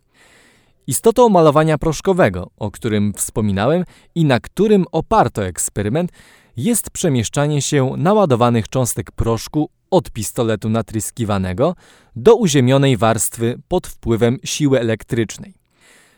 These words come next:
Kiedy naładowana cząstka dociera do powierzchni malowanego materiału,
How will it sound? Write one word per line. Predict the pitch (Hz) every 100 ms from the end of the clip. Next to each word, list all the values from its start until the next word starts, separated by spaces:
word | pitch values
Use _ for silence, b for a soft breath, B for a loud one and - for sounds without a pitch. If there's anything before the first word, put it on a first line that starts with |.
| b
Kiedy | 110 98 107 101
naładowana | 110 107 104 101 131 208 202
cząstka | 143 127 - -
dociera | 107 113 - 190 104
do | 95
powierzchni | 87 98 107 101 - 113 107
malowanego | 113 113 107 113 156 170
materiału, | 110 110 98 90 127